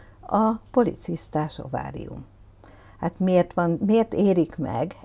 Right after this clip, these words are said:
egyszerre több petesejt? Hát azért, hogy nőiesebbek legyünk, és nem azért, hogy ez valami Isten csapása.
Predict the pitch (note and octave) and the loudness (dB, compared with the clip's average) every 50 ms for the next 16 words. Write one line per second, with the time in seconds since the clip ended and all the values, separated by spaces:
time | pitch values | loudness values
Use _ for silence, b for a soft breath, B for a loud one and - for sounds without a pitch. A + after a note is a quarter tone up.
0 | - - G3+ - - - - - G#2 B2 C#3 - D3+ D#3 F3 G#3+ G3+ - - - | -2 2 2 2 2 2 0 0 0 0 0 0 0 2 2 2 0 -4 -10 -20
1 | - - - F3 D3+ D3 F#3 G#3+ A3 - - - - - - D3 - - - - | -8 4 6 6 6 6 4 0 -4 -10 -14 -18 -2 0 0 0 0 -2 -6 -6
2 | - - - - - C#3 - - - b b b b b b b b b b - | -6 -8 -10 -10 -10 -14 -18 -18 -20 b b b b b b b b b b -6
3 | C3 C3+ - - - G3+ G3 - - B2+ - D#3+ D#3 D#3 - D3+ F3+ G#3+ G3 A3 | -4 -4 -4 0 2 4 4 4 2 0 -2 -2 0 2 2 4 4 6 6 6
4 | E3 C#3 C3 - - - - - - D#3 D3 B2+ - - - - - C#3+ D3 C#3+ | 4 4 2 -2 -6 -6 -4 -4 -4 -4 -6 -8 -8 -8 -10 -10 -10 -12 -12 -12
5 | C#3+ C#3+ b b b b b b b b b - D3 - - A3 E3 D#3 C3 D3 | -12 -14 b b b b b b b b b -8 -8 -2 0 2 2 2 2 0
6 | C#3 C#3+ D3 D3+ D#3 D3 - - - A#2+ - C#3 C#3 - F3 D#3 C3 C3 D3 C3 | -2 -2 -2 -2 -2 -4 -6 -4 -2 0 0 0 -2 -2 -4 -4 -4 -4 -6 -8
7 | C#3 C#3+ C#3 C#3+ D3+ D#3+ E3 D#3+ D#3+ B B B B B B - D3+ B2 - - | -6 -6 -6 -6 -4 -2 -2 -4 -4 B B B B B B -12 -10 -10 -10 -10
8 | - - - - - - - - - - - - - - - - | -10 -10 -10 -10 -10 -10 -10 -10 -14 -14 -14 -16 -16 -16 -16 -16